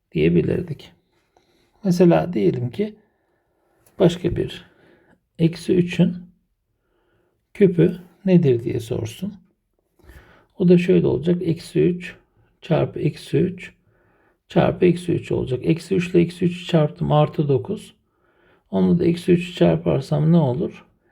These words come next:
Eksi yirmi yedi olur diyebiliriz. Şimdi birkaç örnek daha yazmak istiyorum. Mesela diyelim ki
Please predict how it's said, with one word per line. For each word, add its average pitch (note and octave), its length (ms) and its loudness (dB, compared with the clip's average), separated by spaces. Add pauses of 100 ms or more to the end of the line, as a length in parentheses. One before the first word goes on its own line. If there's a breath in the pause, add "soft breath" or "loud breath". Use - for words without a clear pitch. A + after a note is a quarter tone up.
(160)
Eksi F3 320 -2
yirmi D#3 280 4
yedi A#2+ 180 -4
olur F#3+ 380 -6 (420)
diyebiliriz. C#3 640 0 (600 soft breath)
Şimdi A3+ 140 -6
birkaç F3+ 240 4
örnek - 340 0
daha - 160 -8
yazmak - 360 -6
istiyorum. - 420 -10 (1080 loud breath)
Mesela F3 500 2
diyelim D3 420 0
ki G#3+ 220 -6